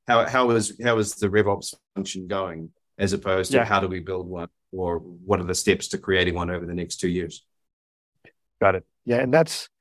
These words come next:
Speaker 2: that's the future, uh, of, of this stuff. Now, take me, let's go back into the past a little bit. You know, when, when Jeremy Wolf was little Jeremy Wolf, you know, <laughs> when
Speaker 1: Hmm.
Speaker 2: he was a young pup, uh,
Speaker 1: Hmm.
Speaker 2: when, <laughs> when,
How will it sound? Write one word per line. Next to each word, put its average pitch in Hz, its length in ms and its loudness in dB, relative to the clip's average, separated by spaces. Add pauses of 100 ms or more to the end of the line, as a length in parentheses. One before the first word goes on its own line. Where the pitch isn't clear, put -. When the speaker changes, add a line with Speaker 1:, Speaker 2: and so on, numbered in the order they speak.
(400)
Speaker 2:
that's 147 260 4
the 139 100 -4
future, 123 680 -4 (540)
uh, 120 240 -4
of, 120 540 -4
of 113 160 -8
this 110 160 -6
stuff. - 240 2
Now, 127 300 2
take 143 280 2
me, 143 200 -2 (260)
let's - 160 -4
go 147 100 6
back 143 220 6
into 131 120 0
the 123 80 -2
past 127 320 2
a 127 40 -2
little 110 140 -8
bit. 113 240 -8
You 117 60 -14
know, 120 80 -6
when, 117 280 -8 (520)
when 113 180 -10
Jeremy 143 300 4
Wolf 143 220 6
was 127 140 2
little 143 180 6
Jeremy 120 380 0
Wolf, 113 400 -8 (220)
you 123 160 -8
know, 127 160 2 (160)
<laughs> - 180 -20
when 139 160 4
Speaker 1:
Hmm. 135 60 4
Speaker 2:
he 147 80 6
was 139 140 6
a 131 60 2
young 139 200 0
pup, - 340 2 (380)
uh, 135 180 4
Speaker 1:
Hmm. 135 120 4
Speaker 2:
when, 151 320 6 (100)
<laughs> - 120 -20
when, 135 360 -2